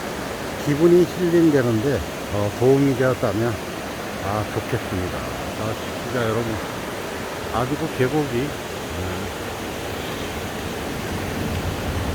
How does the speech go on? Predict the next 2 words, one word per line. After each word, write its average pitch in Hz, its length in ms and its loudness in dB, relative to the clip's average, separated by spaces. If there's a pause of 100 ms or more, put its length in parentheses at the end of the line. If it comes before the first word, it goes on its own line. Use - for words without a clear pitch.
(400)
굉장히 139 500 2 (800)
깨끗하고 156 440 0